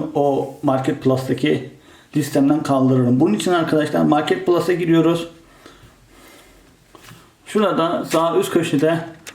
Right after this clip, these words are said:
profil resmi, profil imgesi var. Oraya tıklıyoruz arkadaşlar. Aşağıda ilanlar yazıyor. On ve üzeri yazıyor. Oraya tıklıyoruz arkadaşlar. Burada, e, ürünlerim çıkıyor. Satmış, satmış olduğunuz ya da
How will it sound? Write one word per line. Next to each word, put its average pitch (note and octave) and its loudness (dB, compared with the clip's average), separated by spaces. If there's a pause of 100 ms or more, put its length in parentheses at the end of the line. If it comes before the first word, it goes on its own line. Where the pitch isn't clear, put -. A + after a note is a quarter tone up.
(220)
profil D3+ 0
resmi, D#3+ 0
profil D3 0 (280)
imgesi C#3+ 2
var. D#3 2
Oraya D3+ 2
tıklıyoruz E3+ 0
arkadaşlar. E3 0
Aşağıda F#3 0
ilanlar D#3 2
yazıyor. C#3 0 (760)
On D3+ 2
ve D#3 4
üzeri C3+ 4
yazıyor. B2+ 2
Oraya D3+ 2
tıklıyoruz F#3+ 0
arkadaşlar. F#3+ -2 (2000)
Burada, F#3 0 (360)
e, C#3 2
ürünlerim D#3+ 2 (200)
çıkıyor. C3 2
Satmış, C#3 -2
satmış C#3 -2
olduğunuz D3 2
ya C#3 0
da D#3+ -2